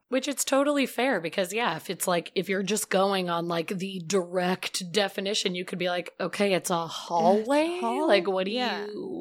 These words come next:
Speaker 1: what do you want from me?"
Speaker 2: Why?
Speaker 1: But man, it can get spooky.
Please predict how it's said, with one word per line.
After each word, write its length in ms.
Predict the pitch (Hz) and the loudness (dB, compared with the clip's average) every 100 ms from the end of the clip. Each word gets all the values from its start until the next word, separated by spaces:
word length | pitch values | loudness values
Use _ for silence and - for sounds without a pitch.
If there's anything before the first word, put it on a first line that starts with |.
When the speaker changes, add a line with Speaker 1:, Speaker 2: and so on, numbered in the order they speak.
| - | -8
Speaker 1:
what 140 | - 220 | -4 -2
do 60 | 214 | -2
you 80 | 202 | -2
want 280 | 190 208 | 0 -2
from 160 | - 190 | -4 -4
me?" 80 | 170 | -2
Speaker 2:
Why? 420 | 214 220 220 220 | 0 0 -2 -4
Speaker 1:
But 60 | 202 | -6
man, 640 | 180 175 185 175 160 156 151 _ | -8 -2 0 0 -2 -12 -20 _
it 140 | - 165 | -6 -4
can 100 | 190 | -2
get 180 | 180 - | -2 -2
spooky. 480 | - 196 202 - 180 | -2 -2 -2 -6 -10